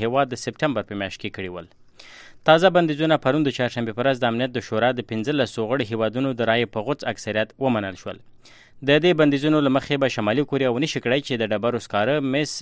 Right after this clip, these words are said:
سپین زر، نکل او جست نور هیوادونو ته صادر کړي. شمالي کوریا هر کال په اوسط ډول اووه اعشاریه پنځه میلیونه مټریک ټنه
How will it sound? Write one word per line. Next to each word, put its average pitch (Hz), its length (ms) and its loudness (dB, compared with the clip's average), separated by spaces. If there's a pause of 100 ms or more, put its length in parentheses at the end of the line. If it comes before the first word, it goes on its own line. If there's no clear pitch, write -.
(120)
سپین 139 260 -2
زر، 143 240 0 (560)
نکل 151 240 0 (440)
او 120 100 4 (140)
جست - 280 0 (140)
نور 120 180 0
هیوادونو 117 440 0
ته 95 100 -12
صادر 95 320 -8
کړي. - 100 -18 (680)
شمالي 113 340 2
کوریا 147 240 4
هر 143 180 0
کال 143 200 2
په 139 80 4
اوسط 135 260 -2
ډول 135 220 2
اووه 139 240 2
اعشاریه 127 440 0
پنځه 123 400 0
میلیونه 139 260 0 (120)
مټریک 123 420 -4
ټنه 151 180 2